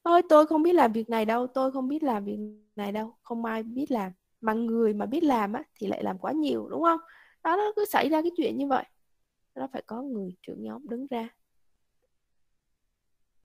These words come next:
để điều phối. Ờm, rồi.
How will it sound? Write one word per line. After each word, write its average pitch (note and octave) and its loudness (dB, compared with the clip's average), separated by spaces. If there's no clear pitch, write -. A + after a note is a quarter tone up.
để E3+ -4
điều G#3 -4
phối. A#3 -4
Ờm, G3 -10
rồi. G3 -10